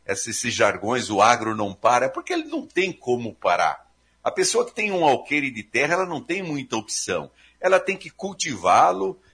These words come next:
é, e colher pra ela poder tirar o sustento dela em primeiro lugar. Então, é um trabalho social que fazemos, geralmente com as camadas, assim,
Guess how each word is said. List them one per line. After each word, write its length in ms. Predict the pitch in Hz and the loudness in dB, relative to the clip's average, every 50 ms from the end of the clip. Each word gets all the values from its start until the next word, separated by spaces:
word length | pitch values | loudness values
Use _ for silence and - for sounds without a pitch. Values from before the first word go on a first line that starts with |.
| _ _ | _ _
é, 420 | - 131 139 139 139 139 135 - - 160 | -2 0 2 2 2 2 0 0 0 -2
e 60 | 156 | -2
colher 720 | 156 160 - 175 165 143 117 107 120 135 156 185 208 - | -2 -2 0 0 0 0 0 -2 -2 0 0 0 -2 -2
pra 180 | - 190 185 175 | -4 -2 0 0
ela 220 | 165 175 190 190 | 2 2 0 0
poder 400 | 185 - - 190 185 - 147 170 | -2 -4 -6 -8 -8 -8 -8 -10
tirar 260 | - - 160 156 147 156 | -10 -8 -6 -4 -4 -4
o 60 | 156 | -4
sustento 640 | - - 180 - - - - 156 160 165 - 196 185 | -6 -8 -6 -8 -6 -6 -6 -6 -8 -8 -10 -14 -6
dela 360 | 135 113 120 143 165 160 139 | -2 0 2 2 2 2 -2
em 80 | 123 | -6
primeiro 460 | 104 - - 104 98 98 95 92 90 85 | -8 -12 -16 -12 -8 -8 -8 -8 -8 -10
lugar. 460 | 85 82 80 78 78 76 69 - - _ _ _ _ _ _ _ _ | -14 -12 -8 -6 -6 -6 -6 -8 -14 _ _ _ _ _ _ _ _
Então, 340 | 95 95 _ 147 160 160 156 | -20 -6 _ 0 0 0 0
é 160 | - - 135 | 0 0 -2
um 120 | 135 147 147 | -2 -2 -4
trabalho 500 | - - 127 117 110 113 113 113 110 110 | -2 0 0 2 2 2 2 2 0 -2
social 560 | - - 117 110 - - - 110 101 101 - | -6 -6 -6 -8 -8 -2 0 2 2 2 0
que 100 | - - | -2 -6
fazemos, 720 | - 87 82 80 - 80 80 90 104 113 120 123 123 110 | -8 -8 -8 -6 -8 -8 -4 -2 -2 -2 -4 -4 -6 -4
geralmente 420 | 123 135 135 127 120 120 131 - | -2 -2 -2 -2 -4 -6 -8 -8
com 80 | _ 120 | _ -8
as 140 | 113 - - | -8 -6 -4
camadas, 560 | - 98 90 95 95 101 98 98 95 90 95 | -4 -2 0 0 0 0 0 -2 -8 -10 -10
assim, 400 | 92 - - - 104 101 90 | -12 -12 -10 -10 -10 -10 -12